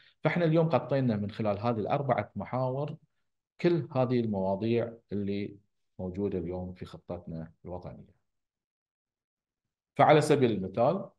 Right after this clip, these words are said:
ثلاثين بالمئة من هذه المشاريع هي عبارة عن تشريعات، أربعين بال-، آه، بالمئة من هذه المشاريع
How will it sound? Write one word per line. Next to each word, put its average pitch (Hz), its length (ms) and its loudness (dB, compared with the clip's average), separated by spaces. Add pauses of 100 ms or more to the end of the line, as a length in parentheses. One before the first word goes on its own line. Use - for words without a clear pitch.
(340)
ثلاثين 135 440 4
بالمئة 101 400 -2
من 95 180 -6
هذه 101 160 -2
المشاريع 87 580 -6
هي 98 140 -4
عبارة 90 340 0
عن 87 160 -10
تشريعات، - 580 -6 (920)
أربعين 123 560 2
بال-، 90 260 -4
آه، 78 680 -6
بالمئة 92 800 -4
من 95 140 -6
هذه 98 160 -2
المشاريع 90 640 -8